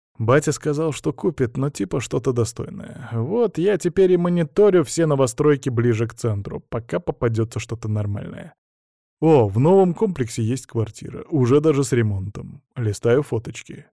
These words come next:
Я бы добавил в это бежевое нечто немного брутальности, но это можно будет обыграть мебелью. Знаю, что уже ночь, поэтому не звоню риэлтору, а скидываю сообщение, чтобы утром связался со мной. Наконец заваливаюсь спать.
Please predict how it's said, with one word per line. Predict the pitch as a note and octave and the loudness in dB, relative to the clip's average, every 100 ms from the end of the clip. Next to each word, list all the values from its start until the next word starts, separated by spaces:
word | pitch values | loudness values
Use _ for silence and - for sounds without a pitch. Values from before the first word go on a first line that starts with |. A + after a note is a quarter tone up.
| _ _ _ _ _ _ | _ _ _ _ _ _
Я | A2+ A2 C#3+ | -4 2 4
бы | D#3 | 4
добавил | D#3 D#3 F#3 F#3+ E3+ | 4 6 6 6 6
в | C#3+ | 6
это | C#3+ C#3 | 4 4
бежевое | C3+ C#3 C3+ C3+ C3+ | 4 4 4 4 4
нечто | C3+ A#2+ C#3 | 2 0 0
немного | C3 C#3 C3+ C#3+ | 0 0 0 2
брутальности, | E3+ F3+ B3+ D#3 A#2 - | 2 2 2 2 0 -2
но | A#2 D#3+ | -2 0
это | G#3 E3 | 0 2
можно | D#3+ E3 C#3+ | 2 2 2
будет | D3 C#3+ C#3+ - | 0 2 0 -2
обыграть | - C#3 A#2+ A#2 G#2+ - | -4 -2 0 0 -2 -2
мебелью. | A2 G2 - C#2+ - _ _ _ _ _ _ _ _ | -4 -4 -10 -14 -20 _ _ _ _ _ _ _ _
Знаю, | A2 G#2 A#2 A#2 A2 | -8 0 2 4 2
что | - A2 | 0 0
уже | G#2+ G#2+ G#2+ | 2 0 0
ночь, | G#2 A2+ F#3+ - | 0 -2 -2 -2
поэтому | F3 E3+ F#3 F#3 F#3 | 2 4 2 0 -2
не | E3 D#3+ | -2 0
звоню | D3 D3+ C3+ | 0 2 4
риэлтору, | B2+ A#2 G#2+ G2+ - - - - | 4 4 2 -2 -10 -10 -12 -6
а | A#2 | -4
скидываю | G#2 - B2 A2+ A2 | -6 -6 -2 -2 -2
сообщение, | C3 A2+ - D#3 A2+ | -2 -4 -4 -2 -2
чтобы | - A#2 B2 | -2 -4 -4
утром | D3+ D#3 F#3+ | -6 -4 -2
связался | F3 B2+ A2 G#2 - | -2 -4 -2 -4 -6
со | A2 - | -12 -14
мной. | C#2 - _ _ _ _ _ | -16 -18 _ _ _ _ _
Наконец | A#2 A#2+ C#3+ D3+ G3 | -6 0 2 2 2
заваливаюсь | C3+ B2+ C#3 B2 A2+ G2+ | 2 4 4 4 2 0
спать. | - - - - | -10 -16 -16 -20